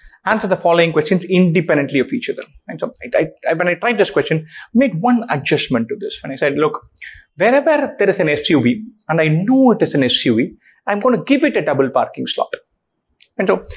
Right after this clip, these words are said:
if car number three is an S U V and one, two, three, four are not, are compact cars,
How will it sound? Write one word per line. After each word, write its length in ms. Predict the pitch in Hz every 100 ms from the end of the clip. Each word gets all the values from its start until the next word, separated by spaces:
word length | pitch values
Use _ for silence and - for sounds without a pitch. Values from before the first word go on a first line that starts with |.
| - -
if 100 | -
car 220 | 240 247
number 280 | 247 220 208
three 200 | 240 233
is 100 | 185
an 80 | 147
S 160 | 135
U 120 | 139 123
V 260 | 202 247 -
and 180 | - 156
one, 180 | 180
two, 160 | 185 180
three, 120 | 160
four 260 | - 170 156
are 100 | 120
not, 240 | 127 131 - _ _ _
are 80 | 147
compact 420 | - 139 135 127
cars, 240 | 131 175